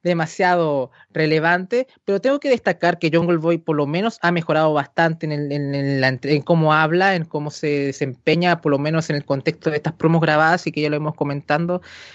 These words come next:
que desde ese encuentro con Omega que, que tuvieron hace varios meses, que en verdad era un cero, ahora ya estamos a un siete, o un seis, un siete, entonces, eh, me alegra, me alegra bastante que,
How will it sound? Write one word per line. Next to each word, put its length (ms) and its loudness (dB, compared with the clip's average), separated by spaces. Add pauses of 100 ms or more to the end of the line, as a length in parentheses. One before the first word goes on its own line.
que 160 2
desde 380 2 (160)
ese 160 0
encuentro 340 0
con 140 2
Omega 380 2
que, 420 -2
que 160 -6
tuvieron 260 0
hace 220 0
varios 220 2
meses, 280 -2
que 80 -2
en 60 -2
verdad 260 0
era 360 0 (160)
un 180 -2
cero, 420 2
ahora 160 2
ya 80 2
estamos 400 -2
a 60 -2
un 140 -6
siete, 520 -2 (320)
o 80 -4
un 100 -4
seis, 280 -2
un 100 -2
siete, 320 0
entonces, 480 -2 (320)
eh, 340 2
me 240 -2
alegra, 460 2
me 60 -6
alegra 240 -2
bastante 400 -4
que, 180 -6